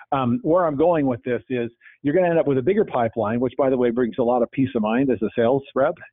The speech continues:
and they're all gonna be moving at their own pace. And like I said, I, I, it's going to get you about ninety-five percent. Well, it doesn't matter what group you're in front of doing a keynote. As soon as you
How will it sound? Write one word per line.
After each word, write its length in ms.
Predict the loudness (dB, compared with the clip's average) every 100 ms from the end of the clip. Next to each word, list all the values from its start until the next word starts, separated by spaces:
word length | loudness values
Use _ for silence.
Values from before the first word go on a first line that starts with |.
| -4
and 100 | 0
they're 80 | 2
all 140 | 2
gonna 120 | 2 0
be 80 | 0
moving 420 | 2 2 0 -2
at 80 | -2
their 140 | -2
own 160 | -2 -2
pace. 340 | -2 -2 -4 -12 -20 -20 -18 -6
And 80 | -2
like 140 | 0
I 100 | 0
said, 260 | 0 0 -2 _ _ -8
I, 40 | -8 -6 -4
I, 120 | -2 -2
it's 140 | -4
going 260 | 0 0 0 -2
to 140 | -2
get 160 | 0 0
you 80 | 2
about 220 | 0 0
ninety-five 500 | -2 -2 -2 0 0
percent. 300 | -2 -4 -2
Well, 240 | 0 0 -2 -6
it 80 | -2
doesn't 200 | 0 0
matter 200 | 0 2
what 160 | 2 0
group 200 | 0 -2
you're 140 | 0 -4
in 60 |
front 220 | -2 -2 0
of 120 | -2
doing 160 | -4 -6
a 40 |
keynote. 420 | -6 -4 -4 -4
As 60 | -6
soon 120 | -4
as 60 |
you 80 | -4